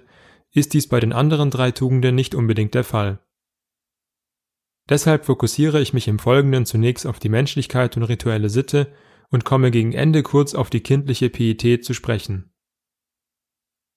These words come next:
Versteht man die Tugend der Menschlichkeit und rituellen Sitte nicht,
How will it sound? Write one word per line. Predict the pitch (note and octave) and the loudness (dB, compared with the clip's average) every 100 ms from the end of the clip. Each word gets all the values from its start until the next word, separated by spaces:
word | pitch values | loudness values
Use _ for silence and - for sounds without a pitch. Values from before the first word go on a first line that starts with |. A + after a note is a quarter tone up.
| _ _ _ _ _ _ _ _ _ _ _ | _ _ _ _ _ _ _ _ _ _ _
Versteht | - B2+ - F3 | -2 0 2 2
man | E3 C#3+ | 2 0
die | B2+ | 0
Tugend | - D3+ D3+ A#2+ | 0 2 2 2
der | |
Menschlichkeit | A2+ C3 - C#3 - C3+ A#2+ | 2 0 0 -4 0 0 2
und | A#2 | 0
rituellen | B2+ - B2 A#2 A#2 | 0 0 0 0 0
Sitte | A2+ - | 0 0
nicht, | A2 C3+ - - | 2 0 0 -10